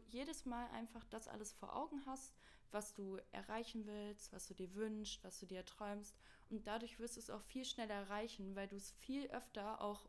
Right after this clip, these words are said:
unterbewusst in deinem Kopf hast, weil du es einfach immer siehst jeden Tag. Und das ist halt, dadurch wirst du deine Ziele immer schneller erreichen, weil du es dir immer öfter so hervorrufst einfach. Und ja,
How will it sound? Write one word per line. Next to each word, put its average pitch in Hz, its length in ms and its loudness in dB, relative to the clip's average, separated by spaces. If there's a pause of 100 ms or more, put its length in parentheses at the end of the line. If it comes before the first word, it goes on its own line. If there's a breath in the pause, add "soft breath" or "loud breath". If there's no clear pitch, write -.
(100)
unterbewusst 220 640 0
in 220 80 0
deinem 208 180 0
Kopf - 300 -6
hast, 185 280 -2 (340 loud breath)
weil 202 100 6
du 208 80 2
es 220 100 0
einfach 208 300 0 (120)
immer 254 280 6
siehst - 420 2
jeden 175 220 -2
Tag. - 420 6
Und 196 120 2
das 190 140 0
ist 208 180 -2
halt, 202 260 4 (340 loud breath)
dadurch 214 280 6
wirst 285 160 0
du 247 40 4
deine 220 220 4
Ziele 226 340 4
immer 311 200 4
schneller 262 320 4
erreichen, 220 760 2
weil 214 120 4
du 208 80 2
es - 200 -2 (240)
dir 226 260 4 (160)
immer 254 420 4
öfter 226 320 0
so 202 280 0 (120)
hervorrufst 220 840 2
einfach. 202 440 -2 (480 loud breath)
Und 196 460 2 (280)
ja, - 160 0